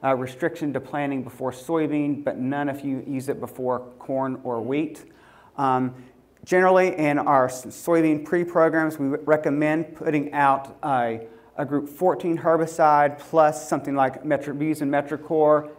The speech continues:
and a group, uh, fifteen or a group three herbicide. Um, two new tank mix products with those types of chemi-, chemistries have, uh, been recently released. Um,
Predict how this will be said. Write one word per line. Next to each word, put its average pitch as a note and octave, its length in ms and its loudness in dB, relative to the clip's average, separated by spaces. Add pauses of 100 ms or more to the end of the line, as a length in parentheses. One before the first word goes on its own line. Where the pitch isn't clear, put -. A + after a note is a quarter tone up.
(140)
and C3+ 200 -4
a - 20 -4
group, - 420 -8 (120)
uh, C3+ 120 -4
fifteen E3 640 -2
or C3+ 120 0
a B2+ 40 -4
group B2 240 -4
three D#3+ 260 -2
herbicide. D#3 800 2 (200)
Um, C#3 320 -2
two F3+ 260 -2
new E3 140 2
tank D#3+ 340 -4
mix D3+ 220 -6
products D#3 480 2
with C3 120 -10
those C#3+ 380 0
types D3 340 0
of C3 100 -10
chemi-, D#3+ 300 -4 (120)
chemistries D#3+ 580 -4
have, D3+ 340 2 (360)
uh, D3+ 160 -2
been D3 280 -6
recently D3+ 440 -2
released. D3+ 600 -4
Um, A#2 360 -2